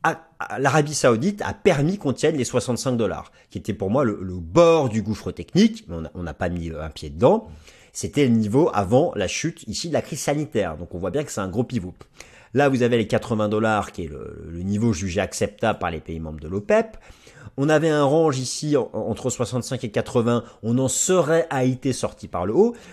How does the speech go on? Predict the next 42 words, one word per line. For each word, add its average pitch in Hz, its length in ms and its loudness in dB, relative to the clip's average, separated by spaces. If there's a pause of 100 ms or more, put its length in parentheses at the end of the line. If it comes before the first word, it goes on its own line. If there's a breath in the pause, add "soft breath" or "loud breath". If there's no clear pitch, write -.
(120)
Bon, 196 280 6
on 131 80 0
se - 140 -2
dit 143 220 0
que 202 80 -8
ça 123 120 2
peut 110 120 -2
peut-être - 220 -2
aller 107 180 0
tutoyer 107 400 -2
par 98 220 0
là. 139 140 2
Vous 127 120 -4
avez 101 160 0
cette - 280 -4
ligne 95 120 -4
de 90 100 -6
tendance. 147 520 0 (340 loud breath)
Vous 117 120 -4
avez 120 220 4
les 117 100 -2
quatre-vingt-treize 123 600 0
cinquante, 127 400 -4
c'est - 120 -6
la 104 120 0
ligne 123 220 2
de 123 80 4
coup 120 240 -2
de 104 100 -4
ce - 100 -10
qu'était 110 220 -4
ici 104 240 -2
le 95 100 -4
double 117 360 2
top 113 260 0
du 92 100 -10
déclenchement 90 440 -8
de 82 60 -8
la 82 80 -8
guerre 92 200 -4
en 120 80 -2
Ukraine. 175 400 0